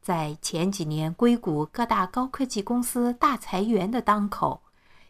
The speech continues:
别人人心惶惶，只有他一副老神在在的样子，完全不为此发愁。所以在家事方面，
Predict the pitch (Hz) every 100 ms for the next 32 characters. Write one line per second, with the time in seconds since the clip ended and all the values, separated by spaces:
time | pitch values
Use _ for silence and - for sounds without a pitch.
0 | - 165 175 170 151 147 170 156 160 220
1 | - 247 247 - - 170 - - - _
2 | _ - - 269 339 247 - - 262 285
3 | _ _ 165 160 - 139 156 139 - -
4 | 139 156 - 220 165 220 190 139 143 170
5 | 143 147 - _ _ _ _ _ _ -
6 | 160 226 269 202 160 170 220 208 202 160
7 | - - 113 - 180 165 - - 127 123
8 | _ _ _ _ _ _ _ _ _ _
9 | _ _ _ _ _ _ - 196 175 185
10 | 147 165 - 196 180 220 208 - 202 -
11 | 175 185 170 147